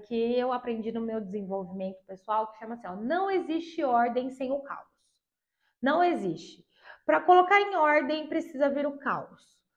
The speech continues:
né? Então, eu vejo que essa confusão tá sendo necessária acontecer pra ambos, né? Esses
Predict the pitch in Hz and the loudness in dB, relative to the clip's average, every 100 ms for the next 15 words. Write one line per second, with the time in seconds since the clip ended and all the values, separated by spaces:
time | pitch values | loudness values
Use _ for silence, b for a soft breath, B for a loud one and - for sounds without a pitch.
0 | _ _ _ 190 226 285 302 269 269 269 | _ _ _ 2 2 2 0 0 2 4
1 | 277 - - _ - - 262 285 302 320 | 0 -8 -20 _ -20 2 6 6 6 0
2 | 320 - 359 403 370 294 233 277 302 - | -2 2 2 4 2 0 0 0 -2 -2
3 | 320 330 320 349 349 415 427 349 311 311 | -2 -4 -2 -2 0 -2 2 6 6 6
4 | 311 320 320 330 330 - 233 269 277 - | 4 2 0 0 0 2 4 4 0 -8
5 | _ _ B B B _ 359 359 359 392 | _ _ B B B _ 8 10 10 10
6 | 427 403 254 208 196 - 240 262 294 269 | 6 4 4 4 0 -6 -2 -2 -2 2
7 | 277 277 262 | 2 2 -6